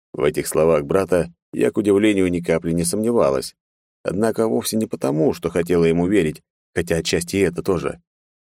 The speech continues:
Просто учитывая, кем оказался Кирилл на самом деле, я скорее поверю в то, что пингвины летать научатся, чем в то, что он согласится работать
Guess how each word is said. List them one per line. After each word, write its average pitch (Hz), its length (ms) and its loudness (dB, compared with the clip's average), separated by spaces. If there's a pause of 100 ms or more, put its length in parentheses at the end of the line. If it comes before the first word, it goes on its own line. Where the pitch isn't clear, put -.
(220)
Просто 117 300 -2
учитывая, 101 480 0
кем 101 360 0
оказался 87 600 0
Кирилл 98 600 0
на 80 140 -4
самом 85 420 0
деле, 90 400 0 (360)
я 135 120 2
скорее 135 340 2
поверю 120 340 2
в - 60 -16
то, 123 240 0
что - 140 -8
пингвины 107 520 0
летать 113 420 0
научатся, 87 600 -2
чем 85 240 -2
в - 60 -16
то, 110 260 2
что - 200 -2
он 85 80 0
согласится 82 680 -2
работать 85 560 0